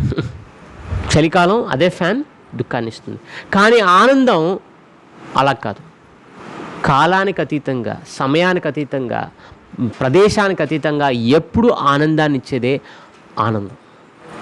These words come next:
అదే భగవంతుడి సేవ చేస్తే పొందే ఆనందం. So, అది ఆనందమయ కోశం. అది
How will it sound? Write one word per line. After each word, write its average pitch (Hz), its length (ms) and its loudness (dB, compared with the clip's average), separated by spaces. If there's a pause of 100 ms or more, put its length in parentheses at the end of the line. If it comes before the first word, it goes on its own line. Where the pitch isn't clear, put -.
(760)
అదే 139 260 2
భగవంతుడి 131 640 0
సేవ 127 420 0
చేస్తే - 240 -6
పొందే 107 320 -4
ఆనందం. 104 400 -6 (2750)
So, 156 80 4
అది 202 180 4 (100)
ఆనందమయ 117 540 0
కోశం. - 380 -10 (680)
అది 131 340 0